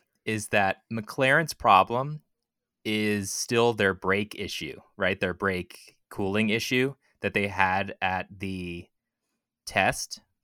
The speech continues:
the preseason test. And so when they changed their brake cooling ducts, they basically screwed up the whole front aero of their car,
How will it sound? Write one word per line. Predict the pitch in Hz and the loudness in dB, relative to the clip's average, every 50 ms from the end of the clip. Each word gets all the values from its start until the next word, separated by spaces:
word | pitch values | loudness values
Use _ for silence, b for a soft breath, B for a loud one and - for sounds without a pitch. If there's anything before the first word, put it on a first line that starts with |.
| _ _ | _ _
the | 104 | -10
preseason | - - 113 104 - 113 101 104 98 - | -6 -6 -6 -4 -4 -6 -6 -6 -6 -4
test. | - 98 101 117 - - - - _ _ _ _ _ _ _ _ _ _ _ _ _ _ _ _ _ - | -2 -2 -2 -2 -4 -6 -10 -14 _ _ _ _ _ _ _ _ _ _ _ _ _ _ _ _ _ -10
And | - 127 - | -8 -2 2
so | - 127 120 117 107 104 101 - | 4 4 4 4 2 -2 -8 -8
when | - - 117 117 117 | -2 0 0 2 4
they | 120 120 120 117 117 117 117 120 - - _ _ | 4 4 4 4 4 2 0 -2 -4 -8 _ _
changed | - - - 120 110 110 120 127 135 127 - - - | -10 -4 -2 0 2 2 2 0 -2 -4 -8 -8 -2
their | 117 107 104 98 | 0 0 0 0
brake | - - 104 104 107 - | 0 0 -2 -2 -2 -6
cooling | - - - 113 104 107 110 107 104 - | -10 -8 -6 -2 0 0 0 0 -2 -2
ducts, | 95 90 98 123 - - - - - - - b b b b b b b b b b _ - | 0 0 2 0 0 -4 -8 -10 -10 -10 -14 b b b b b b b b b b _ 2
they | 107 107 | 2 4
basically | 101 110 110 113 - - 135 - 135 131 | 4 4 2 2 0 -2 -2 -2 -2 -2
screwed | 127 - - 123 113 110 110 | -2 -2 -2 -2 0 2 4
up | 107 113 - - | 2 2 2 2
the | - 98 92 | 0 0 0
whole | - - 107 104 104 104 104 101 101 101 104 - _ - - | 0 0 2 4 4 6 4 4 4 2 0 -4 _ -8 2
front | - 104 98 98 98 - _ _ _ _ _ - | 4 4 4 4 2 -4 _ _ _ _ _ -6
aero | 98 104 104 101 95 87 82 82 90 92 - _ _ _ _ _ _ _ _ _ _ _ _ _ - | -2 2 2 2 2 2 0 -4 -8 -10 -16 _ _ _ _ _ _ _ _ _ _ _ _ _ 2
of | 117 104 | 2 4
their | - 95 90 | 4 2 0
car, | - - - 104 92 80 69 - - | 0 2 6 6 6 6 4 0 -6